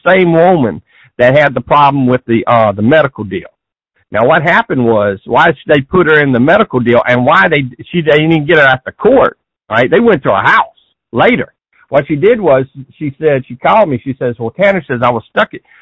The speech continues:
they put me in there." And I said, all I could remember, uh, and I didn't wanna do anything that would piss them off, 'cause she was timid, you know, she's a timid woman.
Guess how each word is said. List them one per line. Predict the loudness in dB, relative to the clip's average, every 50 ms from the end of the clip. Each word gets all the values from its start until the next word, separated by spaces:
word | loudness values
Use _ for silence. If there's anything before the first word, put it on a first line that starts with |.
| _ -4
they | -4
put | -2 0 0 0 2
me | 2 2 2 2
in | 0 0
there." | 0 -2 -2 -4 -6 -8 _ _ _ _ _ _ _ _
And | -2 -2 0
I |
said, | 0 2 2
all | 4 4 4 4
I | 2 2
could | 0 0 0 0
remember, | 2 2 2 2 2 2 2 2 2 0 0 -2 -6 _ _ _ _ _ _
uh, | -4 -2 0 0 0 0 -2 -2 -4 -4
and | -2 -2 0 0
I | 0 -2
didn't | 0 -2 -2 0
wanna | 0 0 2 2 0
do | -2 -2 0 2 2 2 2
anything | 0 0 -2 -2 -2 0 0
that | 0 0
would | 0 -2 _
piss | -4 -4 -4 -4
them | -4 -2 0
off, | 0 0 0 -2
'cause | -6 -14 -8
she | -6 -4
was | -4 -4 -6 _ _ _ _ _ -2
timid, | -2 -2 -2 -4 -6 -8
you | -10 -10
know, | -8 -10 -10 -12
she's | -14 -16 -16 -18
a | -20 _ _ -12
timid | -12 -10 -10 -10 -10
woman. | -8 -8 -8 -8 -10 -16